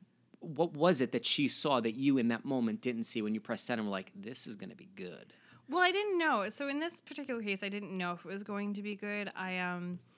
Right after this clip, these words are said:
Speaker 2: I tried to clean up the story. I, I had several suggestions where people who have a different method of writing told me, "You need to know where this, the story's gonna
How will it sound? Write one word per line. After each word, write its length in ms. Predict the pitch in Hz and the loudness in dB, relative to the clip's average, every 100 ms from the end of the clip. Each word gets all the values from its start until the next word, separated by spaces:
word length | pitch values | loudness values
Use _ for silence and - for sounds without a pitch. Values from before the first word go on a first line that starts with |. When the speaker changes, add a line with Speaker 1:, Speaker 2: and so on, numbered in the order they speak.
| _ - _ | _ -20 _
Speaker 2:
I 80 | 233 | -2
tried 260 | 226 254 277 | 2 2 0
to 80 | |
clean 300 | - - 202 | -4 -4 -4
up 120 | 185 - | -4 -6
the 100 | 180 | -10
story. 680 | - 190 185 185 185 185 - | -6 -4 -2 -2 -2 -4 -6
I, 240 | 185 190 - | -4 -4 -4
I 100 | 190 | -4
had 220 | 185 185 113 | -4 -8 -14
several 320 | - - 214 | -10 -8 -6
suggestions 640 | 226 226 190 175 - 180 170 | -6 -6 -4 -4 -4 -6 -6
where 100 | 165 | -8
people 460 | - 185 185 180 | -10 -12 -8 -8
who 400 | 170 180 170 170 160 | -8 -8 -8 -10 -12
have 180 | 185 175 | -12 -12
a 40 | |
different 380 | 165 175 - - | -12 -14 -14 -8
method 260 | 196 190 202 | -8 -8 -8
of 100 | 196 | -6
writing 260 | 196 190 | -6 -6
told 180 | 185 170 | -10 -12
me, 180 | 175 170 - _ | -12 -14 -18 _
"You 60 | 190 | -4
need 180 | 196 220 | -2 0
to 60 | 220 | 0
know 160 | 214 | 0
where 120 | 196 185 | 0 -2
this, 380 | 180 - - - | -4 -8 -12 -12
the 80 | 185 | -10
story's 400 | 170 - 175 170 | -8 -6 -6 -8
gonna 240 | - 170 | -10 -12